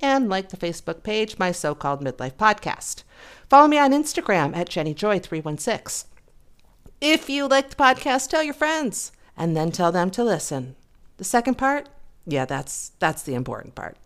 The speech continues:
If you have questions or topic suggestions, you can email me at my so called midlife podcast at gmail dot com.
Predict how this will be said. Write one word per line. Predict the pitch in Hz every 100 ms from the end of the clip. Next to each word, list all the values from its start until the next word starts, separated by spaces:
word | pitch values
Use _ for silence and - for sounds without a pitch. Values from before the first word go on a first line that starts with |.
| - - - - - - -
If | 220 233
you | 262
have | 247 247
questions | 254 240 254
or | 220
topic | 233 240 240 -
suggestions, | 233 233 226 - 247 240 240
you | 233
can | 240 247 220
email | 226 240 240 240
me | 240 240 156 -
at | - 156
my | 160 156
so | - 165
called | 170 170
midlife | 170 170 180 180
podcast | 196 202 - 214 214
at | 220
gmail | - 170 165 165
dot | 165 160
com. | - 139 127